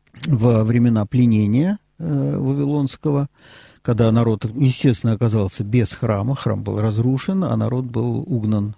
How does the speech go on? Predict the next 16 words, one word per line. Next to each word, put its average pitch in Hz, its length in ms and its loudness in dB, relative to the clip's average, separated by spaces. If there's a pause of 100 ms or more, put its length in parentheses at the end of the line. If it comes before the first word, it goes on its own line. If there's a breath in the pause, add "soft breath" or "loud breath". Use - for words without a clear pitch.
(100)
э, 135 40 -16 (320)
в 139 400 -12
другие 123 420 2
земли. 101 440 -2 (360 loud breath)
Что - 240 -2
оставалось? 110 580 0
Оставалось 185 360 -2
читать 135 400 -2
Священное 110 560 0
Писание, 180 680 0 (680 loud breath)
э, 110 840 0
размышлять 123 680 0
над 180 160 0
ним 185 380 0
и 147 60 2
молиться, 104 680 -4